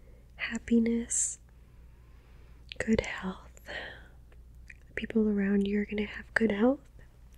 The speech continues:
and you're going to bring lots of success to yourself. I just need you to believe that, and it will happen, okay? And then I was thinking that I could send you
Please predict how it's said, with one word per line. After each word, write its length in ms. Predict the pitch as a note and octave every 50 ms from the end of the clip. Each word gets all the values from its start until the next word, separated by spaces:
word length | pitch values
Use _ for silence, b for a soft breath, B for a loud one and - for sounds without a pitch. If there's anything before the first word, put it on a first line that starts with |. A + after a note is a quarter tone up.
| B B B B B B B B B B B B B B B -
and 120 | A#3+ A3
you're 180 | A#3 A#3 A3+ - - - -
going 120 | A#3+ A#3 - -
to 80 | - -
bring 240 | - - A3+ A3 A3+ A3+ A3+ A#3
lots 600 | A#3 A#3 - - - - - - - - - - - - b b b b b b b b b b b -
of 120 | A#3 -
success 880 | - - - - - - - - - - - - - - - - - -
to 100 | - -
yourself. 580 | - - - - - - - - - - - - - -
I 60 | -
just 260 | - - - - -
need 200 | A#3 A3+ A3 - A3+
you 100 | A3+ A3
to 140 | - - -
believe 480 | - A#3 G#3+ G#3+ G#3+ G#3 G#3+ G#3+ - - -
that, 300 | G3+ G3 G#3 A3 - - -
and 140 | F4 A3+ A3
it 80 | A3
will 80 | A3 A3
happen, 400 | A3 - - G#3+ G#3+ - - - - -
okay? 280 | - - - - - - - - - - B B B B B B B B B B B B B B
And 140 | B - A#3 A3+ A3
then 80 | A3+
I 40 | A#3
was 240 | A#3 A#3 - - -
thinking 400 | - A3 G#3 - - - A3 G#3
that 180 | G3+ G3+ G3+ -
I 140 | - - -
could 280 | - - - - - -
send 520 | - - - - G#3+ G#3 G#3 G#3+ G#3+ G#3+ -
you 380 | - A3+ A3 G#3+ A3 A3+ A#3+